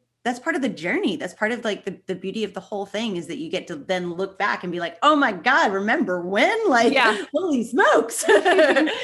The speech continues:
Speaker 1: It's come
Speaker 2: find
Speaker 1: so
Speaker 2: myself
Speaker 1: far. Look at what we've built. And yeah, so I'm, I'm happy to be a part of it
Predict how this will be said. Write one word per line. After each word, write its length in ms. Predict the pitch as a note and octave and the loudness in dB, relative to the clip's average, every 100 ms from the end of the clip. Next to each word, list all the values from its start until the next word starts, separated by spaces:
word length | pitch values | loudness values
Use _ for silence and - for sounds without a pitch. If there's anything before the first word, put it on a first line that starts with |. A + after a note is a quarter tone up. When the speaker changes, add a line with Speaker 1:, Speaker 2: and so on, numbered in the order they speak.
| A4 | -8
Speaker 1:
It's 120 | B3 - | -2 2
come 180 | F#4 | 4
Speaker 2:
find 160 | F#4 F4 | 4 2
Speaker 1:
so 40 | |
Speaker 2:
myself 480 | F4+ F4 - D4 C4+ | 2 2 4 4 4
Speaker 1:
far. 80 | D#4 | 2
Look 140 | D4 G4+ | -2 -2
at 60 | |
what 160 | D4 C4+ | 0 2
we've 220 | C4+ F#3 | 0 0
built. 380 | B3 E4 A3 - - - - _ | 0 0 0 -6 -20 -20 -20 _
And 500 | G3 G3+ G3+ G3+ G3 - | -2 2 2 0 -4 -4
yeah, 280 | G#3 C#4 - | 0 0 0
so 120 | G#3 | 0
I'm, 180 | G3+ G#3 | 0 -2
I'm 120 | G#3 G#3 | -4 -4
happy 320 | G3 F#3+ G#3 | -4 -4 -6
to 80 | F3+ | -6
be 320 | E3 D#3+ - | -8 -8 -10
a 60 | D#3+ | -14
part 220 | - E3+ | -10 -10
of 100 | D3+ | -10
it 220 | D3+ C#3+ | -12 -14